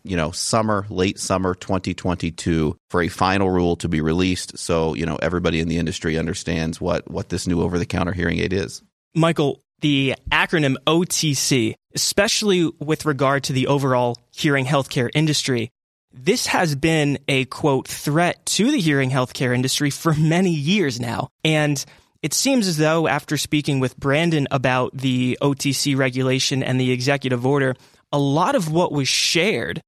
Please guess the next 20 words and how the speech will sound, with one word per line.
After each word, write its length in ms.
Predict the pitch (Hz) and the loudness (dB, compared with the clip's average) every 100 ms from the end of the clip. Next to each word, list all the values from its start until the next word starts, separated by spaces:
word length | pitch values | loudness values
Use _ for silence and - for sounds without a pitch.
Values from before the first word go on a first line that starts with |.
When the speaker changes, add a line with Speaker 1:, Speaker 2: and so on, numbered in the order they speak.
| _ | _
Speaker 2:
coming 260 | - 175 147 | 0 2 2
from 360 | - 185 190 254 | 0 0 2 4
Washington 760 | 147 135 - 139 - 147 143 | 4 2 0 -2 -2 0 0
was 480 | 139 135 127 - - _ - | 2 2 0 -4 -8 _ -6
somewhat 460 | - 214 208 190 | 0 2 2 2
inaccurate 720 | - 160 139 143 - 147 143 | 0 0 2 0 0 0 0
with 140 | 135 143 | -2 -4
regard 380 | 127 135 127 - | 0 2 0 -2
to 280 | - 131 | -2 -2
hearing 460 | 117 - 151 143 131 | -2 -2 0 2 0
aids. 240 | 120 120 - | -2 -4 -4
And 260 | 160 156 151 - | 0 2 0 -2
our 240 | 175 226 269 | 0 2 4
main 460 | 202 175 175 180 | 4 4 4 2
concern 560 | 180 160 143 - 143 123 | 0 -2 -2 0 0 0
as 100 | 117 | -2
hearing 300 | - 175 170 | 0 2 2
healthcare 440 | 160 151 - 143 | 0 -2 -2 -4
providers 560 | - 131 135 156 147 135 - | -2 -2 0 2 0 -2 0
is, 320 | 131 127 | 0 0